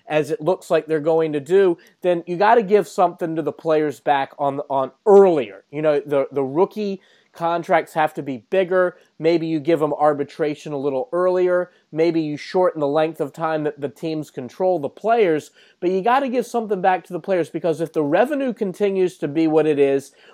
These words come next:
or grow, and it's likely going to grow, particularly as this whole gambling thing comes into the picture, then it, the, the owners just can't hoard that money. They have to give that to the employee. They have to reinvest that money into their, into the payroll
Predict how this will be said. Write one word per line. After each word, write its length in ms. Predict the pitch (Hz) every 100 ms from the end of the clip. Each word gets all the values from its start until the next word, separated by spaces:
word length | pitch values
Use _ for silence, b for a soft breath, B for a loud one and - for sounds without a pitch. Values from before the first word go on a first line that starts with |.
| b
or 180 | 156 123
grow, 560 | 127 139 196 160 143
and 160 | 151 147
it's 200 | - -
likely 440 | 143 220 240 220
going 500 | 151 147 180 254 247
to 60 | 185
grow, 300 | 139 139 139
particularly 580 | - 147 233 233 220 190
as 140 | 160
this 160 | 147 -
whole 280 | 170 151 -
gambling 640 | 139 160 233 175 151 139 120
thing 360 | 147 131 123 b b b -
comes 320 | 156 147 131
into 220 | 143 131
the 100 | 117
picture, 500 | - 127 - 143 135 b b _
then 280 | 175 202 190
it, 280 | 196 202 - _
the, 240 | 175 196 -
the 200 | 180 190
owners 380 | 208 269 247 -
just 200 | 214 -
can't 280 | 220 190
hoard 520 | - - 196 214 202 175
that 240 | 165 -
money. 440 | 143 170 139 101 b b _
They 140 | 160
have 340 | 160 208 208 208
to 100 | 196
give 200 | 185 170
that 220 | 170 131
to 100 | -
the 120 | 160 151
employee. 640 | 143 160 147 143 135 B B B
They 140 | 151
have 280 | 151 180 202
to 80 | 202
reinvest 640 | 175 180 170 143 160 -
that 180 | 151 143
money 280 | 147 143 143
into 360 | 147 147 143
their, 160 | 135 131
into 300 | - 156 143
the 100 | 131
payroll 640 | - 165 160 147 127 117